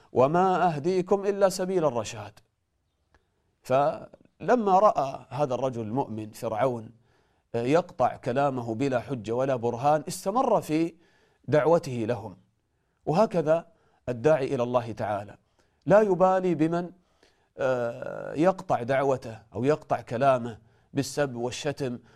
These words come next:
أو بالكلام الذي لا برهان فيه، بل يقبل على نصح الناس ويريد هداية الناس، فأقبل على موعظتهم مرة أخرى لكن بأسلوب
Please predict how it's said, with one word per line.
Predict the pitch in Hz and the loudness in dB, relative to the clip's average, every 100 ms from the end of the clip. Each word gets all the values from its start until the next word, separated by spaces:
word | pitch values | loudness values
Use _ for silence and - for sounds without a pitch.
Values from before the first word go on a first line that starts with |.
| _ _ 165 | _ _ 2
أو | 180 | 4
بالكلام | 143 151 156 151 - _ - 123 - 139 165 151 | 4 2 0 -4 -14 _ -8 -8 -2 4 4 4
الذي | 139 151 151 135 | 0 0 2 2
لا | 147 160 165 | 4 4 4
برهان | 135 135 135 143 143 147 - _ _ _ _ | 0 -2 2 2 2 -2 -4 _ _ _ _
فيه، | - 156 131 110 - _ _ _ _ - | 0 0 0 -4 -14 _ _ _ _ -2
بل | 147 | 2
يقبل | 165 180 147 127 | 4 2 -2 -4
على | 120 127 123 | -2 0 0
نصح | 123 - - | -2 -8 -8
الناس | 123 139 120 127 | -4 -4 -4 -4
ويريد | 127 123 143 180 180 - _ _ _ 143 | -2 0 0 0 -2 -10 _ _ _ -4
هداية | 151 202 165 131 | 2 4 2 -4
الناس، | 123 113 101 - - _ _ _ _ _ | -8 -6 -8 -14 -18 _ _ _ _ _
فأقبل | - 135 180 151 135 131 | -4 2 2 2 2 2
على | 123 147 156 165 | 4 6 6 6
موعظتهم | 135 147 151 151 160 160 147 | 4 2 4 2 0 0 -2
مرة | 147 175 165 160 | 0 0 0 -2
أخرى | 143 180 160 170 190 - _ - | -2 -2 2 2 2 -6 _ -2
لكن | 139 151 135 135 117 113 127 120 - _ _ _ - | 2 2 0 -8 -6 -6 -6 -8 -12 _ _ _ -12
بأسلوب | 123 - 160 202 175 180 | -10 -2 2 4 2 -4